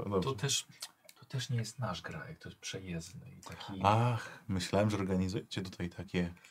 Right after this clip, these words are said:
Speaker 2: No, no to bale, ale, ale
Speaker 1: Mhm.
Speaker 2: ostatnio też od jakiegoś roku nie.
Speaker 1: A czemuż to?
Speaker 2: No, nie chcę, żeby było za głośno.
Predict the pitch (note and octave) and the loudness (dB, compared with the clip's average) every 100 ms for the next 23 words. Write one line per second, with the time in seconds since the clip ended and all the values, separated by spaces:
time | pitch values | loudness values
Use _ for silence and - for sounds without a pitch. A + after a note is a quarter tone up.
0 | - _ D3+ A#2 - G#2+ G#2+ G#2+ G#2+ G#2+ | -20 _ 4 4 4 0 2 0 -2 -2
1 | A2 D#3 B2 F2+ E2 A2 A2+ A2 G#2+ F#2 | 6 8 8 4 2 0 0 0 0 2
2 | F#2+ C3 - A2 - A2 G#2+ G2 - - | 2 2 0 -8 -10 -10 -8 -8 -6 -8
3 | - - - A2 - A2 A2 - - A#2 | -8 -12 -10 -10 -8 -8 -6 -8 -6 -4
4 | G#2+ - A2+ A2 F#2+ - _ _ _ _ | -4 -6 -8 -8 -10 -16 _ _ _ _
5 | _ - - A#2+ _ _ _ _ _ _ | _ -12 -10 -12 _ _ _ _ _ _
6 | - F#2+ G2 _ _ - A2+ F#2 F2+ - | -10 -8 -8 _ _ -2 2 2 0 -6
7 | F#2 - _ _ - - _ _ - C#3 | -8 -10 _ _ -20 -20 _ _ -12 -6
8 | C3+ D3 C#3+ C#3+ C3+ - - - - F3 | -2 -2 -2 -4 -8 -16 -20 -20 -20 -20
9 | - _ - _ _ _ _ _ _ - | -20 _ -20 _ _ _ _ _ _ -20
10 | _ _ A3+ G3+ E3+ C#3+ B2+ A#2+ G#2+ G2+ | _ _ -4 0 2 2 2 0 0 0
11 | F2 E2+ - - | -2 -2 -4 -8